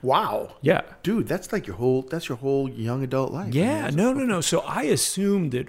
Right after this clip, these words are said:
Speaker 2: all of retail was like that.
Speaker 1: Oh, yeah.
Speaker 2: So I only worked a few other retail jobs as I got older, like when I was at, um, uh, in Daytona, I worked at a place called Media Play,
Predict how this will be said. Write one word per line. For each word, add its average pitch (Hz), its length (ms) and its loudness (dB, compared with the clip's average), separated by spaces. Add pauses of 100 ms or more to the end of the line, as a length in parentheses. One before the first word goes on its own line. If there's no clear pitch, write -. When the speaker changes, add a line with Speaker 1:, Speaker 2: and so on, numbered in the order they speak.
(100)
Speaker 2:
all 143 260 2
of 117 160 -2
retail - 420 -2
was - 180 -6
like - 220 -6
that. - 380 -8
Speaker 1:
Oh, 104 140 -2
yeah. 92 440 -4
Speaker 2:
So - 180 -2
I 170 40 2
only 233 140 2
worked 240 220 -2
a 151 60 0
few 170 240 0
other 151 180 2
retail 123 420 0
jobs 123 680 -2
as 120 200 -2
I 117 80 2
got 107 140 -2
older, 139 360 2
like 117 200 0
when 113 140 0
I 117 60 2
was 110 220 2
at, - 320 -2
um, 110 520 0 (580)
uh, 110 260 0
in 127 140 2
Daytona, 117 520 2
I - 40 2
worked 110 280 -2
at 104 120 2
a 104 80 2
place - 260 2
called 101 200 -2
Media 113 280 2
Play, 110 460 2